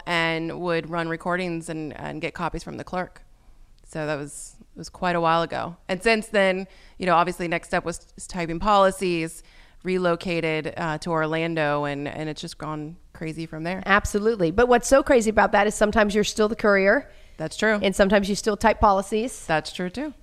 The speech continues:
Speaker 2: And do you believe part of the reason why you're so good at fixing things operationally for us is you keep your hands in it?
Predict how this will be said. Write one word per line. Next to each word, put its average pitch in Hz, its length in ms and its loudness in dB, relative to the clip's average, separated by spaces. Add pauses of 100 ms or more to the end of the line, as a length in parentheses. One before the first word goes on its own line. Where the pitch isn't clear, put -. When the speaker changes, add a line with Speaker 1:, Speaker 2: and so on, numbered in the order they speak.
Speaker 2:
And 202 640 2
do 262 200 2
you 277 240 2
believe 226 680 0
part 233 240 4
of 220 40 -2
the 214 80 2
reason 202 480 0
why 185 540 6
you're 180 540 2
so 190 300 2
good 175 320 4
at 156 160 0
fixing 190 460 -2
things 185 320 -2
operationally 185 760 0
for 202 180 2
us 196 260 4
is 180 200 -4
you 180 60 -4
keep - 180 -8
your 175 80 -2
hands 175 280 -4
in 175 80 0
it? 185 160 -2